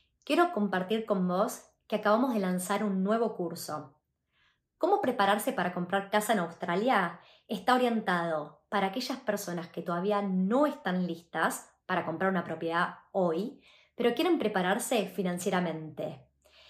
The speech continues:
Está especialmente diseñado para quienes viven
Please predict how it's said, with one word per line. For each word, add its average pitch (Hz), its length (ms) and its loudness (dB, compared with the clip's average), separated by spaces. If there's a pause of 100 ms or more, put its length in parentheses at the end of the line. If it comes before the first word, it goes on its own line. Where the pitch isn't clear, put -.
(120)
Está 226 280 4
especialmente 285 960 6
diseñado 208 840 0
para 196 300 4
quienes 185 260 -2
viven 294 560 2